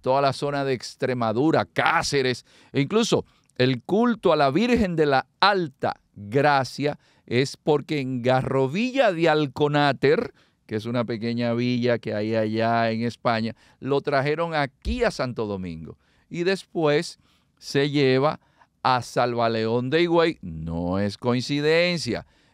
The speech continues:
que es quien crea Salvaleón de Higüey es Ponce de León, que era también amigo de Nicolás de Obando. Es decir, no solamente, eh, México, sino también,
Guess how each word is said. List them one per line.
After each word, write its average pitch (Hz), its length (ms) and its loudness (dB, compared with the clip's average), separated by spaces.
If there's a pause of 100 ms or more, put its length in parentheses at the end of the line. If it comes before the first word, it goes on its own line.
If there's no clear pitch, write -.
(140)
que 113 440 -2
es - 260 -14
quien 92 360 -4
crea 117 380 0
Salvaleón 131 840 0
de 143 140 0
Higüey 156 460 0 (100)
es 131 280 0 (120)
Ponce 151 580 2
de 156 100 4
León, 180 560 4 (400)
que 151 280 2
era 147 180 2
también 147 420 0
amigo 170 360 2
de 208 80 2
Nicolás 104 400 0
de 104 100 -2
Obando. 123 520 0 (200)
Es 170 160 -4
decir, 170 380 0 (1120)
no 196 180 -2
solamente, 117 880 0 (260)
eh, 107 280 -4
México, 98 640 0 (1000)
sino 104 360 -2
también, 113 540 -2